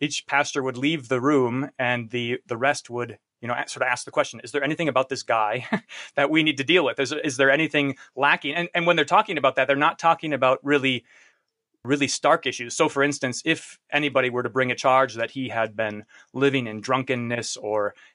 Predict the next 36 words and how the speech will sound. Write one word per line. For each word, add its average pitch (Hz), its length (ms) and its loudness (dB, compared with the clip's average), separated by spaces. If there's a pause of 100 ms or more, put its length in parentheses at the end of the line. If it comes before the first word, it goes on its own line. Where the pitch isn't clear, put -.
(200)
uh, 113 180 0
adultery 123 540 0
or, 110 200 0
or 120 160 4
anything 147 280 0
like 120 140 0
that, 120 140 2
he 123 100 -8
was 117 140 -6
instantly, 117 640 -4 (240)
instantly 139 460 -2
defrocked. 123 640 0 (120)
But 143 140 2
they're 156 100 0
talking 139 320 2
about, 120 300 2 (260)
you 139 180 -2
know, 127 60 0
sort 123 180 -4
of 123 80 0
lesser 143 320 2
issues, 113 720 -6 (100)
you 127 100 -6
know, 123 80 0
like, 120 220 0 (300)
is 139 220 0
he 135 260 -2
doing 131 320 0
his 120 120 -8
job? 123 300 2
Is 110 80 -10
he 120 80 -10
being 117 360 -6
diligent? 113 600 -2
Is 117 240 -4
he 117 340 -8